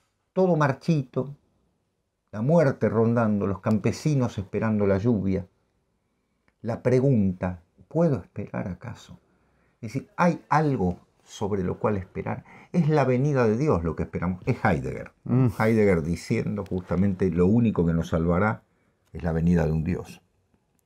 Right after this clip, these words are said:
Speaker 1: La revolución renace siempre como un fénix, llameante en el pecho de los desdichados. Esto lo sabe el charlatán bajo los árboles de las plazas.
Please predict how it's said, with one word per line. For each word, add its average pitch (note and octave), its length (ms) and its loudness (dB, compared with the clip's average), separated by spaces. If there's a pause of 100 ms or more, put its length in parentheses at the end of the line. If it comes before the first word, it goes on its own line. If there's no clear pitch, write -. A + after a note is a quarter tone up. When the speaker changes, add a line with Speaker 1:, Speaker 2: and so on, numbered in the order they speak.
(600)
Speaker 1:
La A2+ 140 0
revolución C#3 640 4
renace C#3+ 480 2
siempre D3+ 580 0
como A#2 240 0
un B2+ 120 0
fénix, - 880 -2 (540)
llameante A#2+ 680 4
en G#2 80 4
el G2+ 160 4
pecho A#2+ 340 2
de F#2+ 60 2
los F2+ 140 2
desdichados. F2 760 0 (300)
Esto D3 220 0
lo C3 120 4
sabe C3+ 300 2
el G2+ 180 -2
charlatán G#2 880 0
bajo F#2 260 -2
los F#2 260 -2
árboles D2 720 -6 (380)
de F2+ 120 -4
las F#2 140 -2
plazas. - 760 -12